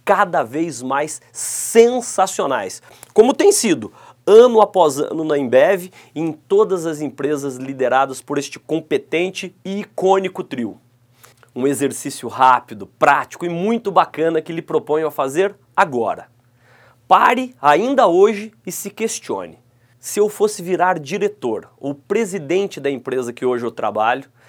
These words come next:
amanhã quem estaria apto a me substituir? Se a resposta demorar mais de um minuto,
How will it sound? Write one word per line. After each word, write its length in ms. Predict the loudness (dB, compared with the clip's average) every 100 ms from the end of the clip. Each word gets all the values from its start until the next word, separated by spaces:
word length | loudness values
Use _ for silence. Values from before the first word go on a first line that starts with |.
| -20 -6
amanhã 400 | -4 -2 0 0
quem 220 | -2 -6
estaria 400 | -4 -2 0 2
apto 480 | 4 2 0 -10 -14 _
a 60 | -8
me 100 | -8
substituir? 800 | -8 -10 -10 -12 -8 -8 -8 -14 _ _ _ _ _ -20
Se 140 | -10 -4
a 20 |
resposta 440 | -4 0 -2 -2
demorar 400 | -4 0 2 2
mais 260 | 0 -2 -2
de 140 | -4
um 100 | -2
minuto, 420 | -2 -2 -4 -6